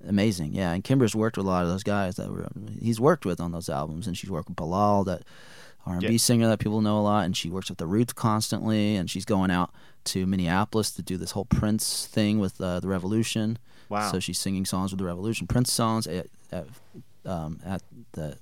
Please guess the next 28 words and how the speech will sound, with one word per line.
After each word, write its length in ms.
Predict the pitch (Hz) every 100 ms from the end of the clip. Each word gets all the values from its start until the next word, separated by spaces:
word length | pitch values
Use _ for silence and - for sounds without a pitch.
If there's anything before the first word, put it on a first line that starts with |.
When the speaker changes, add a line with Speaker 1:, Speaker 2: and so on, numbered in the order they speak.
| -
Speaker 1:
the 80 | -
club 340 | - 107 107
where 160 | 101 90
they 300 | 90 90 -
filmed 460 | - 98 87 85 - - - - -
Purple 240 | - 95 92
Rain. 420 | 90 110 113 107 123
Um, 380 | 104 95 85 87 -
Speaker 2:
Wow. 280 | 107 92 80 - -
Speaker 1:
so 140 | -
she's 240 | 113 185 196
in 100 | 214
a 60 |
circle 400 | 147 156 156 117
that's 220 | 101 92 -
certainly, 580 | 123 120 120 101 98 85
it's 180 | 104 -
an, 80 | 104
it's 260 | - 135 127
an 60 |
interesting 920 | 131 123 123 113 - - 107 98 95 113 -
place 340 | 117 98 82
where 100 | 90 92
she's 200 | 92 104
at, 240 | 98 73
and 100 | 90
it's, 140 | 90
Speaker 2:
Yeah. 200 | 107 92